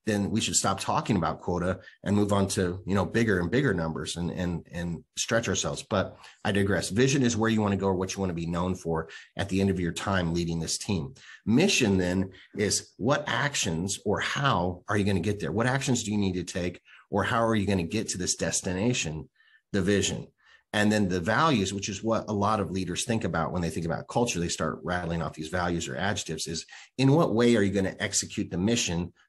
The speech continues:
to achieve the vision? So I walk them through this whole exercise and we get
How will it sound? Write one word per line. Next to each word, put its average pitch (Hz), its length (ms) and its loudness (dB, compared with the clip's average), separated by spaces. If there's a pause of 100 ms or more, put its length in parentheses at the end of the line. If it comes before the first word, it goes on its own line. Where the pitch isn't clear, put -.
to 98 180 2
achieve 87 380 0
the 82 80 0
vision? 78 480 0 (1040)
So 104 180 2
I 110 140 4
walk 143 180 6
them 131 140 2
through 120 100 2
this 92 160 2
whole 104 260 -2
exercise 101 680 -2
and 95 100 0
we 95 80 0
get 98 160 -2